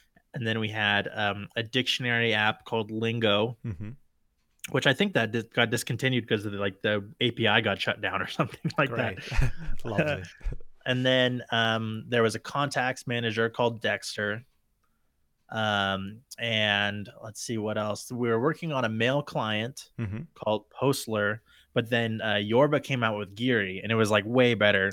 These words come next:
Speaker 1: And, and we were like, "Okay, well, you know, we're, we're just gonna use Geary because it's already way better." And they
Speaker 2: Yeah.
Speaker 1: wanted to work with us on the design anyways. So, yeah, there was that one.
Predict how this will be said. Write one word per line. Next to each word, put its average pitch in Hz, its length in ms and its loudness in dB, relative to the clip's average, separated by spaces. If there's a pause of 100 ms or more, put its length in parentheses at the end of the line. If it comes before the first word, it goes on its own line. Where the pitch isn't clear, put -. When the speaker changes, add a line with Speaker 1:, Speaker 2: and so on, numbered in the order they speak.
(120)
Speaker 1:
And, 104 360 -4 (220)
and 104 400 0
we 104 60 0
were 101 100 2
like, 101 180 -2
"Okay, 135 260 4
well, 113 220 6
you 110 100 0
know, 113 120 0
we're, 123 180 0
we're 151 80 4
just 143 140 -2
gonna 147 120 4
use 123 160 4
Geary 107 300 2
because 101 320 -6
it's 104 160 -8
already 110 260 0
way 107 140 -4
better." 104 300 2
And 107 120 -2
they 113 40 4
Speaker 2:
Yeah. 113 60 0
Speaker 1:
wanted 117 140 2
to 110 80 2
work 110 200 4
with 113 120 -2
us 107 320 2
on 113 100 -4
the 113 60 -2
design 107 300 0
anyways. 117 640 -2 (760)
So, 104 480 2 (540)
yeah, 120 140 2
there 107 100 4
was 104 160 0
that 135 240 4
one. 139 460 -2